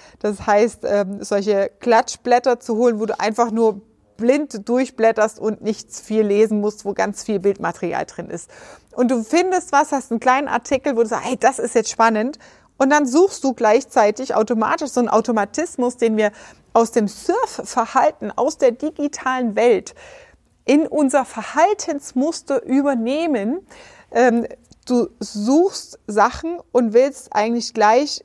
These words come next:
das kaufen und nutzen und hast dann in dem physischen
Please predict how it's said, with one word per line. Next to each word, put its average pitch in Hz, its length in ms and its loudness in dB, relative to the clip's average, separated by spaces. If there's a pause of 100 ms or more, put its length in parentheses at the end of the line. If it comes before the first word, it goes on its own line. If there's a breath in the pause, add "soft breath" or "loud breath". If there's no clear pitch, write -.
das 214 240 -6
kaufen 240 480 0
und 220 400 -4
nutzen 226 480 -2 (400 loud breath)
und 214 220 -2
hast 277 260 2
dann 277 160 2
in 220 220 -6
dem 202 180 -2
physischen 294 680 0